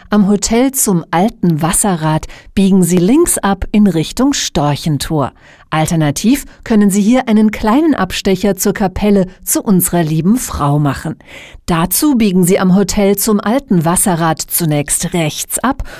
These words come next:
und gehen dann über den Parkplatz an der Villa Gotthold zur Zweibrücker Straße. Die kleine Kapelle steht direkt nach dem Bahnübergang auf der rechten Seite.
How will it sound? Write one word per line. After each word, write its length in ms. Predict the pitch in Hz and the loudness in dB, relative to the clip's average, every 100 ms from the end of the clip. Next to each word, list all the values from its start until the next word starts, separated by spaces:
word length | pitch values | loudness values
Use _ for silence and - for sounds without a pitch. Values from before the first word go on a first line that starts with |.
| - | -6
und 140 | 277 - | -2 0
gehen 280 | 254 247 | 2 4
dann 220 | 233 269 320 | 2 2 0
über 300 | 233 190 170 | 0 2 2
den 220 | 165 147 | 0 -2
Parkplatz 580 | - 196 214 208 185 - - - | -2 -2 -2 -2 -2 -4 -12 -2
an 100 | 214 | 2
der 220 | 202 180 | 2 2
Villa 240 | 262 294 190 | 2 2 2
Gotthold 560 | 180 185 - 175 170 - - | 0 -2 0 0 0 -4 -8
zur 240 | - 294 | -4 -2
Zweibrücker 840 | - - 170 165 208 190 160 - 143 | -2 -4 -2 0 0 0 -2 -2 -4
Straße. 640 | - - 147 135 - - _ - - - - | -4 -4 -6 -4 -6 -6 _ -20 -20 -18 -8
Die 120 | 165 | -6
kleine 340 | - 214 302 | -2 2 2
Kapelle 500 | 294 240 - 202 196 185 - | 2 -2 0 2 2 -2 -10
steht 380 | - 220 214 247 | -4 -2 0 2
direkt 480 | 302 262 226 - | 0 0 -4 -2
nach 180 | 170 165 | -4 -4
dem 240 | - 156 139 | -4 -4 -2
Bahnübergang 720 | 156 202 208 170 175 175 170 - - | 0 2 2 2 2 0 -2 -6 -6
auf 160 | 208 - | -4 0
der 220 | 285 277 | 0 0
rechten 560 | 180 143 - - 226 233 | 0 -4 -6 0 2 2
Seite. 480 | 165 147 139 151 | 2 -2 -4 -6